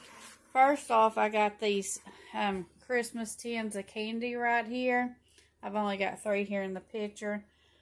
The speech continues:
Um, I actually got eight altogether. My mom wanted four, um, because she wanted to give 'em out to some family and stuff. And then I grabbed four because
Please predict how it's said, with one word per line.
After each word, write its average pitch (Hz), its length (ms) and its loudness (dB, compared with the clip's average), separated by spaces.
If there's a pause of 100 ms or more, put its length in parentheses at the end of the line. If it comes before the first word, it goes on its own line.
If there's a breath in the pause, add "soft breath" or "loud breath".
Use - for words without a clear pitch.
(180 soft breath)
Um, 190 480 2
I 208 140 6
actually 208 340 -4
got 185 280 0
eight 196 500 -2 (140)
altogether. 185 880 -4 (220 soft breath)
My 190 240 -2
mom 196 320 2
wanted 196 380 0
four, 196 560 -2 (520 soft breath)
um, 185 480 0
because 185 280 -8
she - 140 -10
wanted 180 360 -2
to 185 80 -8
give 190 240 -6
'em 185 140 -4
out 180 220 -2
to 175 260 -12 (880 soft breath)
some 185 320 -4
family 190 560 0
and 185 120 -2
stuff. 185 400 -2
And 190 140 -4
then 190 140 -4
I 202 220 2
grabbed 196 340 0
four 196 400 -2
because 185 580 -6